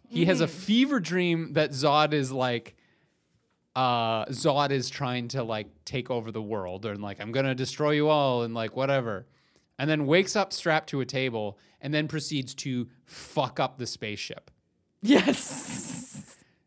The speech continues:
Speaker 1: There is a world where that villain speech never happened and Zod was just going to talk to him. Clark <laughs> But then Clark Kent passed out and they're like, "Oh, right.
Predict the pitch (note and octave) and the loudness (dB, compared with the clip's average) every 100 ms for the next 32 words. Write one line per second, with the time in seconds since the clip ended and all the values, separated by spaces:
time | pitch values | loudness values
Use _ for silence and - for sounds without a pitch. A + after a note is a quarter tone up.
0 | _ - G3 C4 B3+ G#3+ D#3 B2+ B2+ F#3 | _ 4 6 6 4 2 2 2 2 2
1 | B3 A3 - - C#3 D3+ C#3+ D3 A#2+ C#3 | 0 -4 -12 -4 0 2 2 -2 -2 0
2 | C#3+ D3 C#3 E3 D3 - C#3 C3+ B2 - | 2 0 -2 -4 -4 -4 -4 -4 -4 -2
3 | D#3 - B3 F#4 - _ D#3 D#3+ C#3 D3+ | 0 0 -4 -6 -14 _ -4 -2 2 4
4 | D3 C#3+ B2+ C3 C3 B2 B2 A#2 A#2 A#2 | 4 2 2 0 0 -4 -8 -6 -8 -8
5 | G2 - - - - - _ _ _ - | -10 -12 -14 -16 -20 -20 _ _ _ -8
6 | - - - G4 - C#5+ - - - - | -4 8 8 10 8 8 6 2 -2 -2
7 | - G4+ - - - - - C#5+ - - | -2 -4 -4 -4 0 -2 0 -2 0 -2
8 | - - - - _ - - - - - | -2 -6 -10 -20 _ -12 -10 -10 -10 0
9 | C5 F4+ - F#4 F4+ - G3+ G#3+ G#3 F3+ | 0 0 -4 0 2 4 4 4 4 4
10 | A3 A3 A3 G#3+ - - E3 F#3 - E3+ | 4 4 4 2 0 2 4 4 4 4
11 | E3 C#3 C3+ D3+ C#3+ C3 A#2+ D#3 C#3+ C#3+ | 6 4 0 2 4 4 4 4 4 2
12 | B2 | 0